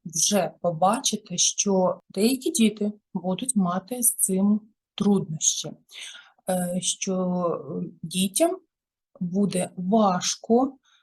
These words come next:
розмазувати більш-менш рівномірним шаром пластилін по картону. Це буде вашим сигналом, що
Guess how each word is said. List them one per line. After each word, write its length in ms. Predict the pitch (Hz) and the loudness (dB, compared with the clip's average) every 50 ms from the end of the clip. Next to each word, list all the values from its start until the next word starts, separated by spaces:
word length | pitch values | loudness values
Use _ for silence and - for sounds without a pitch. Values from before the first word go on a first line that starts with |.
| _ _ - | _ _ -2
розмазувати 1300 | 190 190 202 226 277 - 269 247 240 233 226 214 196 185 185 180 190 190 190 208 214 214 - 233 220 | 0 2 2 2 2 2 6 6 8 8 8 6 6 4 2 0 -2 -2 -2 -2 -2 0 0 2 2
більш-менш 920 | 202 185 208 214 190 185 - - - 190 190 190 175 165 165 165 - - 160 | 4 4 4 4 4 4 2 0 2 2 2 2 0 0 -2 -2 -4 -2 0
рівномірним 800 | 190 190 196 190 190 190 185 175 170 170 160 156 160 156 160 160 - | 2 4 6 6 6 6 6 4 2 0 -4 -6 -10 -12 -12 -12 -10
шаром 720 | - - - - 196 180 170 160 156 156 175 214 277 311 | -6 -6 -4 -2 -2 0 0 0 0 0 0 0 0 0
пластилін 1000 | - - - 214 208 196 - - - - 170 165 160 156 156 156 196 262 339 330 - _ _ _ | -2 -2 0 0 2 2 2 0 0 -2 -4 -4 -4 -4 -2 -2 0 0 -2 -4 -8 _ _ _
по 200 | 165 165 190 240 - - _ | 0 0 0 0 0 -4 _
картону. 600 | - 196 220 220 - _ - 175 160 160 156 160 - 160 - - - _ _ | -4 -4 -4 -4 -4 _ -6 -4 -4 -6 -6 -10 -14 -16 -20 -20 -20 _ _
Це 120 | - 330 311 | 0 0 2
буде 260 | 277 277 254 226 233 | 2 2 2 2 2
вашим 380 | 202 196 208 208 - 196 190 | 2 2 2 0 0 0 -2
сигналом, 640 | 180 - - 190 175 160 196 214 233 233 196 165 165 | -2 -2 -4 -4 -2 0 2 2 4 2 2 0 -2
що 500 | 160 - - - - 190 185 175 170 175 | -2 -2 -2 0 0 0 0 0 -2 -4